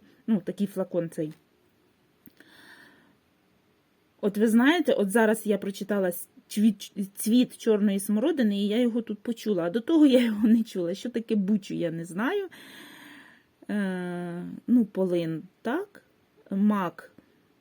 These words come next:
можливо. Ну, якісь, е, от щось є, я ще думала, що зелене листя, і, можливо, якась квіточка з листям. От, можливо, це мак з цими листочками, не знаю.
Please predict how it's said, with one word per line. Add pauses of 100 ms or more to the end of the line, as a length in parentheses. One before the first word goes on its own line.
можливо.
Ну,
якісь,
е,
от
щось
є,
я
ще
думала,
що
зелене
листя, (600)
і, (200)
можливо,
якась
квіточка
з
листям.
От,
можливо,
це
мак
з (100)
цими
листочками,
не
знаю.